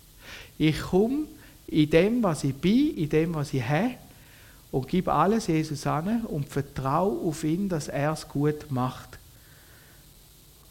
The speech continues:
Ohne Wenn und Aber. Und so wird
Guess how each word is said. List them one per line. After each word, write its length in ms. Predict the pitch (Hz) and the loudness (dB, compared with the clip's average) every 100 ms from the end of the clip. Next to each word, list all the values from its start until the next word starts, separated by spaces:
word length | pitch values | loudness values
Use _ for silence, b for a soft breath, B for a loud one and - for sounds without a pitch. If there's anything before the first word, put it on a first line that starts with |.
| - | -6
Ohne 600 | 147 156 165 185 185 170 | 0 2 4 4 4 2
Wenn 340 | 135 127 139 143 | 2 2 0 -2
und 480 | 139 131 127 120 113 | -4 -4 -4 -4 -6
Aber. 320 | 110 - 107 - - - - - - - - - - B B B B | -6 -6 -10 -12 -20 -20 -20 -20 -20 -20 -20 -20 -20 B B B B
Und 220 | 135 131 | -4 0
so 280 | 160 170 196 | 4 4 4
wird 240 | 160 139 | 2 2